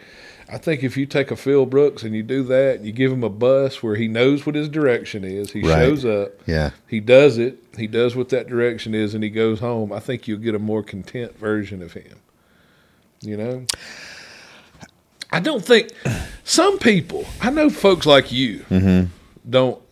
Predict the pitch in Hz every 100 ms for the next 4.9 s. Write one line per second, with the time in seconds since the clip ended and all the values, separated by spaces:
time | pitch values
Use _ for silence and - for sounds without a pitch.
0 | - 131 175 190 139 151 147 123 120 110
1 | 139 131 113 107 98 104 110 - 104 127
2 | 92 92 120 123 127 123 107 135 107 -
3 | 127 117 98 101 107 113 95 98 104 107
4 | 107 101 104 101 104 - 101 101 82